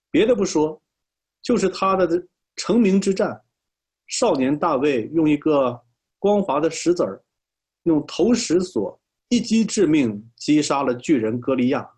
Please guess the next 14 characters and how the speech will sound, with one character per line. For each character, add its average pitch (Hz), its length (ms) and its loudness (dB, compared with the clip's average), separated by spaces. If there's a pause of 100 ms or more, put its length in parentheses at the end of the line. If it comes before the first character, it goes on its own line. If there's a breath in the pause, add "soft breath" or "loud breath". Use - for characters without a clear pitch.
(1400)
这 196 100 0
是 170 140 -2
他 160 120 -6
的 165 100 2
武 117 200 -4
功 143 220 0
高 143 200 0
强 95 240 -8
吗？ 104 240 -10 (1500)
不 110 120 -8
是， - 280 -10 (800)
是 - 200 -2
上 151 380 -2
帝 104 320 0